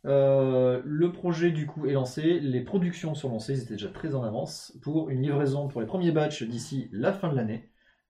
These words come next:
Euh, voilà. Et du coup, dans la foulée, ils ont relancé également une autre campagne, euh, sur,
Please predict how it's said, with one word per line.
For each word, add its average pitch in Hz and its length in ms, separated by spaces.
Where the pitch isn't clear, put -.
Euh, 101 220
voilà. 98 340
Et 156 100
du 139 160
coup, 170 320
dans 175 120
la 190 120
foulée, 170 280
ils 156 140
ont 139 80
relancé 165 460
également 135 520
une 127 120
autre 180 100
campagne, 160 540
euh, 107 680
sur, 170 600